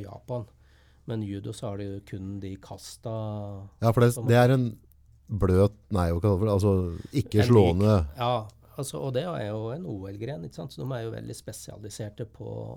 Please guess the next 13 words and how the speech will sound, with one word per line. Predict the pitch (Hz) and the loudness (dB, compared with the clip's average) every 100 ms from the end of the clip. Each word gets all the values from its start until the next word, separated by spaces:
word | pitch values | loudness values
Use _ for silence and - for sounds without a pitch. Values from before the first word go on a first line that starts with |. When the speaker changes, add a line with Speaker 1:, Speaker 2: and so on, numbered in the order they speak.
| - _ | -18 _
Speaker 1:
på | - 123 | -12 -8
konkurranse, | 117 104 98 104 - | -8 -8 -12 -14 -16
da. | 143 _ 107 | -18 _ -4
Speaker 2:
Ja. | 117 - _ _ _ _ | -2 -4 _ _ _ _
Speaker 1:
Jiu-jitsu, | - 120 101 - - 139 123 117 | -8 -4 -6 -8 -10 -6 -2 -2
sånn | 110 120 | -4 -8
tradisjonell, | 127 107 98 131 151 123 | -6 -8 -8 -6 -4 -4
vil | 104 | -6
vel | 104 107 | -6 -4
jeg | 101 101 101 | -4 -4 -6
kanskje | 117 98 107 | -8 -10 -10
kalle | 104 | -10
det | 101 | -10